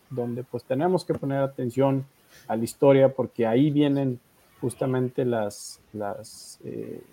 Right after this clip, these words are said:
digamos, los, los, los puzzles, todo la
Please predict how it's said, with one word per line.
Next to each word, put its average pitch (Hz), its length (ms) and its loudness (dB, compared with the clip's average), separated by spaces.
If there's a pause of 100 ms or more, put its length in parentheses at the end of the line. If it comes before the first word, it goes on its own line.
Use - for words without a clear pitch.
(240)
digamos, 120 360 -4
los, 107 440 -6 (680)
los, 123 380 4
los 123 180 2
puzzles, 165 540 8
todo 156 260 8
la 139 340 6